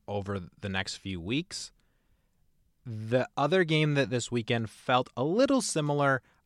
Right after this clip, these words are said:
obviously the score wasn't quite as drastic, but to me felt like a similar statement of there are levels to this thing. The Dolphins and Eagles heavyweight matchup.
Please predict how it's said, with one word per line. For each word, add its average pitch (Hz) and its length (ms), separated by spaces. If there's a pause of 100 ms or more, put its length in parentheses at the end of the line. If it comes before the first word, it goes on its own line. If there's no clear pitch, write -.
obviously 131 300
the 110 60
score 165 340
wasn't 123 240
quite 110 140
as 101 100
drastic, 101 440
but 113 200 (560)
to 127 80
me 143 260
felt 110 380
like 110 180
a 98 160
similar 135 420
statement 104 520
of 95 360 (140)
there 85 240
are 113 80
levels 139 340
to 104 100
this 92 180
thing. 80 320 (640)
The 117 100
Dolphins 156 500
and 123 120
Eagles 113 500 (540)
heavyweight 131 600
matchup. 90 460